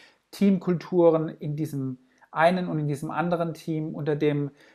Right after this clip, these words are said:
unter dem Kulturaspekt der ganzen mittelständischen Firma, mir dieses Geschehen, dieser neue Fusionsprozess, der da stattfindet, Teamfusionsprozess, auch unter einer Kulturperspektive,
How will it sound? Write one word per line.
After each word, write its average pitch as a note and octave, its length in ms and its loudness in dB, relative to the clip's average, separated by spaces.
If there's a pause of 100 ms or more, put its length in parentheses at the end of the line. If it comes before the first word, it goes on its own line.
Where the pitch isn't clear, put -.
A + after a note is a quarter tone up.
(100)
unter D3+ 180 -4
dem C#3+ 200 0
Kulturaspekt D#3+ 1000 0
der D3 160 4
ganzen D#3+ 800 -2
mittelständischen D3 640 -8
Firma, F3+ 600 -2 (280)
mir D#3+ 160 -2
dieses D#3+ 380 -6
Geschehen, E3 480 -2
dieser D3+ 240 -2
neue F3+ 600 2 (1120)
Fusionsprozess, F3+ 840 -4
der E3 100 0
da D#3+ 100 2
stattfindet, D#3+ 600 -6
Teamfusionsprozess, D#3+ 1000 -8 (440)
auch D3 240 2
unter D#3 200 0
einer D3+ 200 -2
Kulturperspektive, D3 1160 -4